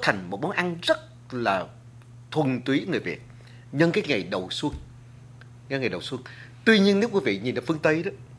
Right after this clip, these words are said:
có một cái tương đồng rất lạ lùng. Người ta nói cái con vật mà may mắn nhất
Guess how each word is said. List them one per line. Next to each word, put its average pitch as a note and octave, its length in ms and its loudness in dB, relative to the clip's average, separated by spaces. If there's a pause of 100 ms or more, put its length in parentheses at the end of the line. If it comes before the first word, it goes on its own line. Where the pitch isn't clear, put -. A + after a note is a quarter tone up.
(140)
có B3+ 100 4
một A#3 80 0
cái G3 120 -6
tương A3 180 6
đồng B2+ 200 8
rất - 140 4 (100)
lạ A#2+ 180 6
lùng. A#2+ 140 -2 (580)
Người D#3 100 0
ta F3 100 8
nói A#3 140 8
cái A#3+ 140 -2
con G3 300 8
vật - 280 6
mà A#2 120 2
may F#3 380 6
mắn C#4 280 6
nhất D#4+ 120 6